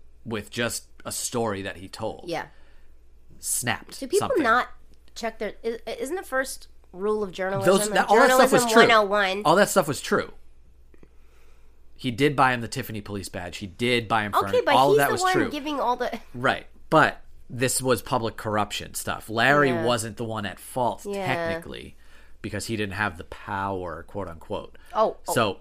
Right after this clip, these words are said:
Speaker 2: he
Speaker 1: it
Speaker 2: do-,
Speaker 1: was
Speaker 2: does he have power or does he not have
Speaker 1: No, he
Speaker 2: power?
Speaker 1: doesn't
Speaker 2: We,
Speaker 1: have power.
Speaker 2: we can't flip-flop back and forth. This guy's like, "I have all this power."
Speaker 1: Yeah.
Speaker 2: "I have no power."
Speaker 1: Right. But this
Speaker 2: Like
Speaker 1: is why Carrick got in trouble for it all. Uh,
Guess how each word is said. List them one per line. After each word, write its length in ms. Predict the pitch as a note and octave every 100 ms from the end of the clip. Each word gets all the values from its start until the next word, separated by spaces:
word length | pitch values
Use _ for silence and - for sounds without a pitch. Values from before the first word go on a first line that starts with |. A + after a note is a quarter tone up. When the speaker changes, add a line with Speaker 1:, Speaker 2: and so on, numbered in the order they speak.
| -
Speaker 2:
he 80 | B2+
Speaker 1:
it 120 | A2
Speaker 2:
do-, 80 | A2+
Speaker 1:
was 380 | A#2 G2 - -
Speaker 2:
does 180 | A#3+ B3
he 80 | D#4+
have 160 | F4
power 240 | - D#4 C#4
or 60 | A3
does 120 | A3+
he 80 | G3+
not 200 | G3+ G3
have 120 | F3
Speaker 1:
No, 80 | C#3+
he 60 |
Speaker 2:
power? 120 | F3+ D3+
Speaker 1:
doesn't 240 | A#3 F#3
Speaker 2:
We, 40 |
Speaker 1:
have 120 | D#3 C3+
power. 320 | D#4 A#2+ G2
Speaker 2:
we 80 | F4+
can't 160 | G4 -
flip-flop 600 | - D4+ D4 C4 A#3+ A3
back 260 | A3+ A3 G#3+
and 140 | G#3+
forth. 340 | - E3+ F2 -
This 140 | F#3+
guy's 240 | A3 G3
like, 120 | F#3 E3+
"I 100 | G#3+
have 140 | D3+
all 120 | D3+
this 140 | E3 F#3
power." 260 | A#3+ A3+ D#3
Speaker 1:
Yeah. 180 | A2 -
Speaker 2:
"I 60 |
have 160 | D3+ G3
no 180 | A#3+ A#3+
power." 320 | - A3+ B3+
Speaker 1:
Right. 240 | D3+ D3+ - - - -
But 140 | A#2+
this 100 | B2+
Speaker 2:
Like 80 | G#2
Speaker 1:
is 100 | A2
why 160 | A#2+ A2
Carrick 420 | - C#3 B2 G#2+
got 200 | A2 F#2+
in 60 | F2
trouble 300 | G#2 F2 E2
for 240 | - D#2
it 40 | C2
all. 220 | G1+ - - - - - - - -
Uh, 280 | - G2+ F2